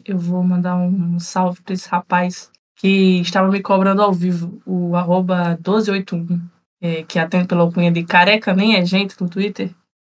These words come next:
É, <laughs> estavam, estavam nos cobrando, né? Me pe-, me questionou enquanto a gente gravava quando é que ia ter episódio no outro podcast. Então, como ele pediu e como eu sou de prover, estamos gravando hoje. Ele vai ouvir já já, que a gente também é,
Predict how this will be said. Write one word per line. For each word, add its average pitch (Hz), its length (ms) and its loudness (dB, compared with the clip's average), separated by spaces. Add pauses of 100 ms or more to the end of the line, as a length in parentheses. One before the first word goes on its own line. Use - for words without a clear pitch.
É, 170 100 0
<laughs> 165 320 -2
estavam, 202 480 -4
estavam 208 320 2
nos 233 160 2
cobrando, 180 520 2
né? 180 180 -2 (360)
Me 190 60 -10
pe-, 196 220 -2
me 185 180 2
questionou 196 720 2
enquanto 226 360 -2
a 240 40 0
gente 240 220 -2
gravava 214 580 0
quando 247 240 -2
é 247 80 -2
que 240 160 -6
ia 220 80 -2
ter 226 120 -2
episódio 208 380 0
no 202 80 -4
outro 208 180 -10
podcast. 175 560 -4 (280)
Então, 277 200 4
como 294 240 4
ele 226 220 4
pediu 190 380 2
e 202 80 0
como 208 220 0
eu 190 60 2
sou 180 180 -2
de 170 100 -2
prover, 208 500 0
estamos 196 340 -6
gravando 190 640 2
hoje. 226 320 -4 (300)
Ele 190 160 2
vai 180 140 4
ouvir 170 240 4
já 220 200 6
já, 220 300 2 (120)
que - 120 -6
a 170 60 0
gente 175 220 -4
também 165 360 -4
é, 165 260 -8